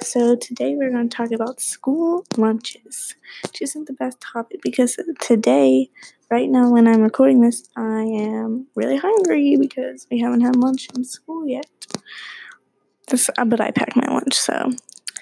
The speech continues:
school lunches. So that's a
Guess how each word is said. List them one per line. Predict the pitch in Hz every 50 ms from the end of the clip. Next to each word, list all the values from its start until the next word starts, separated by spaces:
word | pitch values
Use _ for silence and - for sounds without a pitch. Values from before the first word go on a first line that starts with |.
| - - - - -
school | - - - - - 262 262 262 240
lunches. | 220 202 - 233 - - - - - - 285 -
So | - - - - - - - 247 247 240 240 247 247
that's | 247 254 247 - -
a | 247 240 233 220 226